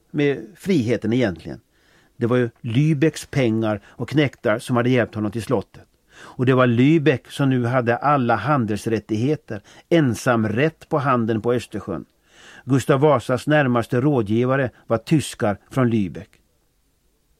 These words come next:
Ute i Europa hände just nu stora och omvälvande saker.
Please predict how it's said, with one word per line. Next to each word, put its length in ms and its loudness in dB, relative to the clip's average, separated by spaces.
Ute 340 4
i 80 6
Europa 420 4
hände 340 2
just 260 2
nu 120 2
stora 500 2
och 220 -2
omvälvande 720 0
saker. 400 -4